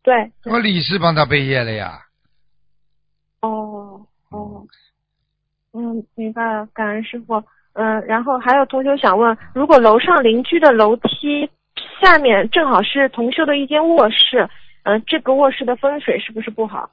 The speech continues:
Speaker 2: 当然不好了，天天被他踩在脚下，那好不啦？
Speaker 1: 哦。
Speaker 2: 你说好不啦？
Speaker 1: 那就，哦，不好，那，那就贴山水画是吧，师傅？
Speaker 2: 对呀。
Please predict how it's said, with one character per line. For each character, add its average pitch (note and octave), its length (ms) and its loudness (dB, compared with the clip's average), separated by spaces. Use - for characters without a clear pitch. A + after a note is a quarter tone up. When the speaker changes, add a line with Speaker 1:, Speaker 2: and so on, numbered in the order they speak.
Speaker 2:
当 G3+ 160 6
然 F#3+ 120 6
不 F3+ 80 -6
好 D#3 160 -2
了， C3 140 -4
天 - 180 -6
天 G3 140 -4
被 G3+ 80 -2
他 F3+ 140 -4
踩 B2+ 240 -10
在 C#3 120 -10
脚 A2+ 200 -10
下， F#2+ 360 -12
那 A#2+ 120 -14
好 F#2+ 220 -16
不 D#2 80 -20
啦？ - 140 -20
Speaker 1:
哦。 G3+ 340 -20
Speaker 2:
你 D3 180 -12
说 E3+ 180 2
好 A#2+ 200 -6
不 F2+ 80 -16
啦？ - 280 -18
Speaker 1:
那 C#4+ 100 -2
就， C4 180 0
哦， G#3+ 100 -16
不 A3+ 160 -16
好， F3+ 140 -2
那， C#4 420 -12
那 D4+ 100 -2
就 C#4 140 -4
贴 D4 180 -4
山 C#4+ 180 -2
水 B3+ 140 -6
画 A3 220 -2
是 - 180 -20
吧， F#3 160 -10
师 F3+ 140 -20
傅？ F3 140 -20
Speaker 2:
对 D#3+ 120 -6
呀。 E3 360 2